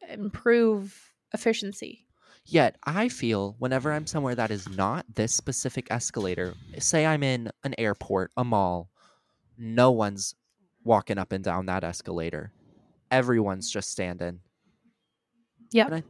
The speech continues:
Speaker 2: so why can't we just stand? That's, like, a moment for you to take some time and relax.
Speaker 1: I guess, but I'm like, like, you don't need to relax, like, in a public place for five seconds.
Speaker 2: <laughs> I
Speaker 1: Do you agree?
Speaker 2: guess.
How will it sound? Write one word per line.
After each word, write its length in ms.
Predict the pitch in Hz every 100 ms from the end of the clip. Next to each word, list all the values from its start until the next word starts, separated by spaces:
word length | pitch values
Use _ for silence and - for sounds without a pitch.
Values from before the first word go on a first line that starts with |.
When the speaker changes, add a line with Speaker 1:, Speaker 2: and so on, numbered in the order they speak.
| _ _ _ _ - - -
Speaker 2:
so 360 | - 180 139 - _ _ _
why 360 | 160 165 175 180
can't 240 | - 175
we 80 | 165
just 200 | 165 156
stand? 240 | - 160 -
That's, 320 | 160 214 -
like, 140 | 262 220
a 60 |
moment 420 | 160 135 143 147 -
for 220 | - 107
you 640 | 90 90 127 156 208 214 - - - -
to 100 | 131
take 260 | 135 120 -
some 140 | 123
time 240 | 127 113
and 160 | 110 104
relax. 800 | 92 82 85 85 85 - - - _ - _ _ - - _ -
Speaker 1:
I 120 | 339
guess, 480 | 254 226 269 415 -
but 220 | - 311
I'm 200 | 311 311
like, 360 | 311 302 262 - _ _ _ _ _ _ _ _ _ _ _ _ _ _ -
like, 180 | 285 233 -
you 200 | 240 262
don't 160 | 269
need 140 | 269 269
to 100 | 247
relax, 560 | 226 196 165 180 - -
like, 180 | 196 180
in 80 |
a 60 | 190
public 420 | - 214 170 -
place 300 | - 185 -
for 180 | - 196
five 240 | - 107
seconds. 540 | - 202 - - 147 147
Speaker 2:
<laughs> 1500 | - 113 - - _ _ - - - - - _ _ - 127
I 40 |
Speaker 1:
Do 80 | 254
you 100 | 262
agree? 300 | 247 233
Speaker 2:
guess. 100 | 277